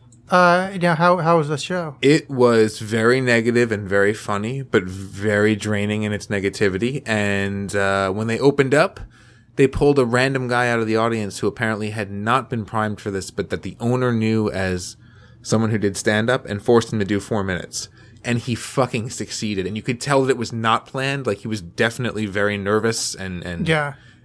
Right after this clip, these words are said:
Speaker 2: and it was really good, though. He, like, he did, he did three minutes and then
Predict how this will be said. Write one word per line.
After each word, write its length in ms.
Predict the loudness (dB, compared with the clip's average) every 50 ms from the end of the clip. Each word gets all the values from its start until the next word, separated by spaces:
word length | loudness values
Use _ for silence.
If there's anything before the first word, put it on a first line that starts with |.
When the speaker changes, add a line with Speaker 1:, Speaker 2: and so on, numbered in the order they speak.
| -20 -10 -8
Speaker 2:
and 100 | -6 -6
it 40 | -6
was 160 | -6 -4 -2
really 160 | 0 0 2
good, 240 | 4 4 2 2 2
though. 160 | -2 -8 -8 -12
He, 140 | -10 -6 -4
like, 160 | -4 -4 -4
he 140 | -6 -8 -6
did, 400 | -2 0 0 2 0 -2 -8 -12 -8
he 80 | -2 2
did 180 | 2 2 2
three 320 | 0 -6 -2 0 2 2 4
minutes 300 | 4 2 2 2 0 -4
and 260 | -6 -4 -4 -2 0
then 300 | 0 0 -2 -4 -6 -8